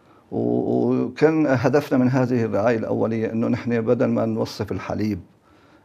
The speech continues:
آه، نعطيه مو-، مباشرة من مؤسسة السعد، آه، بناءً على نظم طبعًا، و-، عندنا نظام لتوزيع الحليب ول-، وليس عشوائي هيك ب-،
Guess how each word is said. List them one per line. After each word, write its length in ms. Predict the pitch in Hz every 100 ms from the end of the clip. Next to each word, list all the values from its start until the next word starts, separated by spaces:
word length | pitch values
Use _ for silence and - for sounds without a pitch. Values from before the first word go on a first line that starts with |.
| -
آه، 140 | 110
نعطيه 360 | 110 101 98 120
مو-، 280 | 117 120
مباشرة 680 | 113 110 104 107 - 123 113
من 160 | 107 104
مؤسسة 480 | 101 - - 107 104
السعد، 680 | 98 107 101 92 98 95 - - - - _
آه، 960 | - 120 117 110 - - - - - - - - - - - - - - -
بناءً 640 | 104 104 104 107 120 117 107
على 220 | 95 107
نظم 280 | 98 110 101
طبعًا، 360 | - 110 104
و-، 880 | 104 104 101 101 98 98 98 92 - 107 110
عندنا 400 | 98 104 120 113
نظام 300 | 107 117 123
لتوزيع 360 | 107 104 98 98
الحليب 320 | 87 95 92
ول-، 140 | 98 101
وليس 360 | 101 107 104
عشوائي 600 | 85 - - 101 104 87
هيك 160 | 95 95
ب-، 120 | -